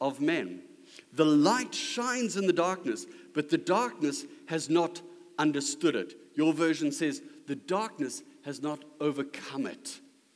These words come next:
"There came a man who was sent from God. His name was John. He came as a witness to testify concerning that light, so that through him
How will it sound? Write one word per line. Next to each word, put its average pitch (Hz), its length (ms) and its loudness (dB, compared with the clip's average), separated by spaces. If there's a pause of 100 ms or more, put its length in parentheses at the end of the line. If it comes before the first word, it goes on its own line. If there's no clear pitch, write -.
(880)
"There 165 120 8
came 247 340 2
a 262 60 -2
man 175 300 0
who 156 100 -2
was 151 140 -4
sent 170 240 0
from 165 160 -2
God. 131 280 -2
His 156 200 -6
name 175 140 2
was 170 240 -4
John. 120 480 -8 (320)
He 156 100 -8
came 190 320 4
as 165 100 6
a 170 60 4
witness 208 440 0
to - 140 -8
testify 160 800 -4 (320)
concerning 160 800 2 (220)
that 139 280 0
light, 123 520 -2 (360)
so 190 200 4
that 175 280 2
through 269 280 -2
him 180 320 0